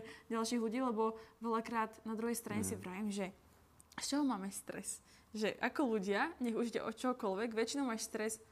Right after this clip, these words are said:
Speaker 1: ako keby z druhých ľudí. Že keby tú istú vec robíš sám a nikto tam nie je, tak proste si v pohode.
Speaker 2: Mhm.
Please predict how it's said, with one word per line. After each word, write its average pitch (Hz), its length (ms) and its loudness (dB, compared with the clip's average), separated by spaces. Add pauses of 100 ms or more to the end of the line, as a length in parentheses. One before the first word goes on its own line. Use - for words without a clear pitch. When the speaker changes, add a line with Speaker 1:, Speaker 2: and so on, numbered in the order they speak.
(400)
Speaker 1:
ako - 160 -14
keby 226 160 0
z 220 80 0
druhých 233 320 4
ľudí. 214 260 0
Že 202 140 -2
keby 262 160 0
tú 269 80 0
istú 277 180 0
vec 254 140 2
robíš 247 240 0
sám 208 240 4
a 214 80 0
nikto 220 180 0
tam 226 160 0
nie 214 220 0
je, 285 80 2
tak 247 160 -4
proste 226 340 -6
si 240 140 -6
v - 100 -6
pohode. 233 380 2 (420)
Speaker 2:
Mhm. 104 460 -2